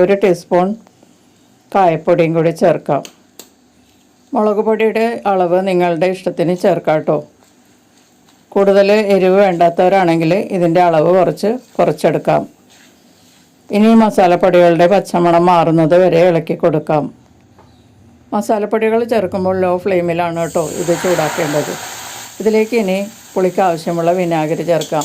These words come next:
മൂന്ന് ടീസ്പൂൺ വിനാഗിരി ഞാൻ ചേർത്തിട്ടുണ്ട്. ഇതിലേക്ക് ആവശ്യമുള്ള ഉപ്പും കൂടി ചേർത്തിട്ട് വീണ്ടും നല്ലതുപോലെ ഇളക്കി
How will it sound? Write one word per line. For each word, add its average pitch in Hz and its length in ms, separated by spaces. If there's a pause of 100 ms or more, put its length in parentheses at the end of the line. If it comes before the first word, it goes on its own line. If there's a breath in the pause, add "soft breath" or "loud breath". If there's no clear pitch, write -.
(160)
മൂന്ന് 190 300
ടീസ്പൂൺ 175 420 (720)
വിനാഗിരി 185 540
ഞാൻ 170 180
ചേർത്തിട്ടുണ്ട്. 160 560 (100)
ഇതിലേക്ക് 165 460
ആവശ്യമുള്ള 165 720
ഉപ്പും 175 260
കൂടി 165 220
ചേർത്തിട്ട് 170 440 (800)
വീണ്ടും 214 380
നല്ലതുപോലെ 185 600 (100)
ഇളക്കി 165 260